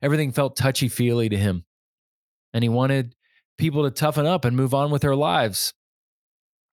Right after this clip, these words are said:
Until one day, anxiety and depression struck him out of the blue. He had a panic attack out of nowhere.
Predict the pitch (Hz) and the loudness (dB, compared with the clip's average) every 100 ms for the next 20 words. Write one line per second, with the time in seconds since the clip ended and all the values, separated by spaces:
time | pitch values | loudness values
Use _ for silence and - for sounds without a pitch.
0 | _ _ _ _ _ _ _ - 113 127 | _ _ _ _ _ _ _ -4 0 0
1 | 117 131 151 117 104 139 - _ _ _ | 0 0 2 0 0 -2 -6 _ _ _
2 | _ _ _ _ _ - 110 113 104 120 | _ _ _ _ _ -4 -2 -2 0 0
3 | 120 123 123 - 110 104 - 139 127 113 | 0 0 -2 0 0 0 2 2 4 2
4 | 104 - 135 131 117 107 101 - _ _ | 2 2 0 0 0 0 -2 -6 _ _
5 | _ - 123 120 104 104 120 85 - _ | _ -4 0 0 -2 0 0 -2 -8 _
6 | _ _ _ _ _ _ _ _ _ _ | _ _ _ _ _ _ _ _ _ _
7 | _ _ _ - 135 131 135 156 165 107 | _ _ _ -2 0 0 0 0 0 -2
8 | - 101 90 - - 113 113 120 98 - | 0 0 -2 -8 -4 0 2 2 -2 -6